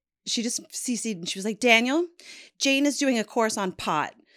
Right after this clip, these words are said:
<laughs> "Maybe she can look you up while she's in Vermont." And I was like, "Mom, there's just, there are, like, ways to talk about things." And for me, she has never really managed to talk about me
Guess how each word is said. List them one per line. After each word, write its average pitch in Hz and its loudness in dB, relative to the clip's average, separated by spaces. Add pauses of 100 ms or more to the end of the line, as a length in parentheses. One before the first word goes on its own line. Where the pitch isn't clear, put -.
(320)
<laughs> - -6
"Maybe 262 4
she 269 0
can 254 0
look 226 -2
you 220 0
up 185 -2
while 196 0
she's 202 0
in 180 0
Vermont." 165 -4
And 220 -10
I 226 -12
was 220 -12
like, 226 -12 (1120)
"Mom, 339 0 (280)
there's 349 -8
just, - -6 (180)
there 370 -2
are, 392 -4
like, 403 -4
ways 269 -2
to - -12
talk 196 -6
about 180 -6
things." 170 -6
And 170 -6 (460)
for 262 -2
me, 330 4
she 262 0
has 226 0
never 196 -2
really 170 -6
managed 175 -4
to 160 -8
talk 175 -12
about 165 -8
me 185 -2